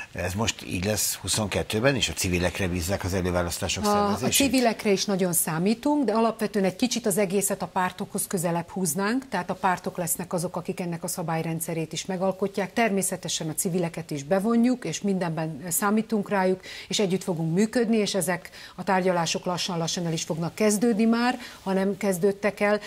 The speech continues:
Speaker 2: de, de, ö, ö, egy picit most a hat párt az, ö, sokkal inkább magához húzza ezt a dolgot,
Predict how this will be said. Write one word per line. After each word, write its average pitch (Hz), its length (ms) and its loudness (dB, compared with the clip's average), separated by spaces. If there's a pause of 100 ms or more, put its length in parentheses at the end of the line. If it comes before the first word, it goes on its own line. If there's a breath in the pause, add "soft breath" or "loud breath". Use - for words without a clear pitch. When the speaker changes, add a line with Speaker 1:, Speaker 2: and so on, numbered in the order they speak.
(220 loud breath)
Speaker 2:
de, 202 420 4 (140)
de, 196 520 6
ö, - 20 -4 (640)
ö, 180 240 2
egy 220 240 2
picit 208 440 0 (100)
most 180 280 -2
a 185 160 0
hat 190 340 -2
párt 180 360 2
az, 170 240 -2
ö, 170 240 -2
sokkal 175 380 -4
inkább 165 320 -2
magához 156 460 -4
húzza 156 260 -6
ezt 147 180 -6
a 170 40 -4
dolgot, 180 420 0